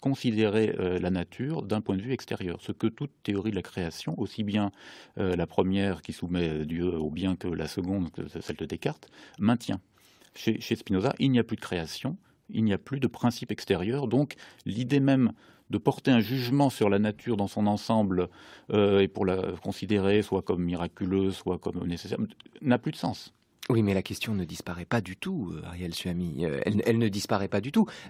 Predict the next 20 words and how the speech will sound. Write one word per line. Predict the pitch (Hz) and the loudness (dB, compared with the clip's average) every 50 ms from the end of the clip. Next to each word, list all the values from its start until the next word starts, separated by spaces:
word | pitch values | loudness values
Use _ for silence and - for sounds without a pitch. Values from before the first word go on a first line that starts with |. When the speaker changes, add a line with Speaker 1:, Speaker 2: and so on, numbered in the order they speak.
| - - - - - | -18 -16 -12 -6 -2
Speaker 2:
Euh, | 98 113 | -2 0
d'un, | 120 107 160 175 - | 6 6 6 6 6
d'un | 151 123 165 180 180 | 8 8 10 10 10
monde | 170 160 151 135 120 110 98 95 87 78 - _ _ _ _ _ | 8 6 4 4 2 2 0 0 -4 -4 -10 _ _ _ _ _
sans | - - - 180 180 175 127 | -10 0 6 8 8 8 8
extériorité, | 123 113 - - - 107 104 104 101 87 92 - - - 80 78 _ _ _ _ _ - - _ _ _ _ - | 4 0 -2 0 0 0 2 2 0 -2 -4 -8 -8 -14 -14 -14 _ _ _ _ _ -20 -20 _ _ _ _ -2
d'un | - 110 107 101 | 2 4 4 4
ciel | - - - 139 143 139 127 | 2 2 2 4 4 4 2
finalement | 113 - 101 90 90 87 95 117 131 | -2 -6 -8 -6 -4 -2 0 0 -2
qui | 123 - 101 95 | -2 -2 -2 0
nous | 101 104 | 0 0
contient, | - - 110 104 92 - - 92 78 80 - _ - | 0 0 0 0 0 -2 -4 -8 -8 -10 -12 _ -6
quoi | - 95 87 | -4 -4 -4
qu'on | - 92 90 | -4 -6 -8
fasse, | - - - - 92 - - - - _ - - - - _ _ _ _ - | -6 -8 -14 -14 -14 -16 -16 -16 -18 _ -20 -20 -20 -20 _ _ _ _ -14
et | - - | -12 -6
qui | - 95 | -2 -2
est | 95 | 0
si | - - - 104 | 0 2 0 2
vaste | 87 104 110 127 156 180 175 - - - | 4 4 4 4 2 0 -4 -8 -16 -18